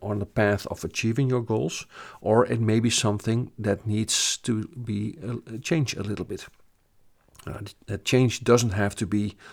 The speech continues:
all at once, but you can change gradually. You can change maybe five or ten percent each day or each week to move you closer to the goals that you want to achieve. Uh, that's the message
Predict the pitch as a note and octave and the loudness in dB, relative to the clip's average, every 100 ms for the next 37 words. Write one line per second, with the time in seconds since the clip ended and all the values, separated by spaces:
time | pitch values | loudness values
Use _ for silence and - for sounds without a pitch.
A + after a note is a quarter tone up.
0 | - - G#2 G2 F#2 F#2+ C#3 - - - | -20 -2 0 0 0 2 4 2 -2 -4
1 | G#2+ A#2 - A2 G#2+ - F#2+ A2 - A#2+ | -4 -4 -2 -2 -2 -2 -2 -4 2 6
2 | B2 A2 D2 D2+ - _ - - - - | 6 4 -4 -8 -10 _ -20 -20 -20 -16
3 | - G2+ G#2 G2+ G#2 G#2+ G2+ G2+ G2+ G2 | -10 -4 -4 -2 -2 -2 0 -2 -2 -4
4 | - F#2+ G#2 G#2+ - G2 A2+ - G2 G2 | 0 2 2 -2 -2 -4 -2 -2 0 0
5 | - - - - - - G2 - - G2+ | -4 -12 -20 -20 -16 -8 -6 -4 0 2
6 | A#2 F#2+ F#2+ G#2+ - A2+ B2 - - - | 2 0 0 -2 -2 2 2 2 -10 -18
7 | - - - A#2+ A2 A#2+ B2 A2+ G#2 - | -20 -20 -4 0 4 4 6 4 2 4
8 | A2+ A#2 - G#2+ - A#2+ A2 G#2+ A2+ G#2 | 4 4 2 -2 0 0 0 0 0 0
9 | G#2 - - - - - _ G#2 G#2+ G#2 | 0 -2 -6 -14 -20 -20 _ -2 -2 0
10 | A2 F#2+ G2 F#2+ G2 - - - - - | -2 0 -2 -2 -6 -8 -8 -10 -14 -20
11 | - - _ _ _ _ _ _ _ - | -20 -20 _ _ _ _ _ _ _ -16
12 | F2 G#2+ A2+ A#2 A2+ A2+ A2 - - | -6 -6 -2 0 2 2 -2 -4 -8